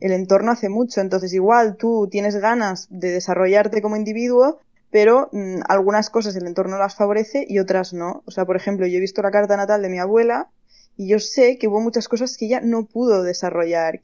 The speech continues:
porque iban un poco en contra de otras partes de su carta que en ese momento sí que podían, em, cuadrar mucho con el entorno social y lo que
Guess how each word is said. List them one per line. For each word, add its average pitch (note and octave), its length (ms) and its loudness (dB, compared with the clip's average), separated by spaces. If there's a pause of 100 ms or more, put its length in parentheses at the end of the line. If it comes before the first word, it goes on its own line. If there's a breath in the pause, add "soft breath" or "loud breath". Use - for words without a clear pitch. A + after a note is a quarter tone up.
(160)
porque G#3 480 4
iban A#3+ 260 2
un B3+ 120 4
poco B3 200 4
en A#3+ 140 -2
contra B3 500 4
de G#3 220 0
otras G3+ 340 0
partes G#3+ 320 -2
de G3+ 80 -4
su G3+ 140 -4
carta B3+ 380 0
que A#3 100 -2
en G3+ 60 -2
ese G#3 180 -4
momento B3 560 0 (420)
sí - 220 -4
que A3+ 340 2
podían, F#3+ 640 0 (420)
em, F3+ 920 -4 (380)
cuadrar G3 460 4
mucho G3 340 -2
con G3 140 2
el F#3 100 0
entorno F#3 380 0
social F#3+ 380 0
y F#3 40 -2
lo F#3 140 0
que F#3 80 -6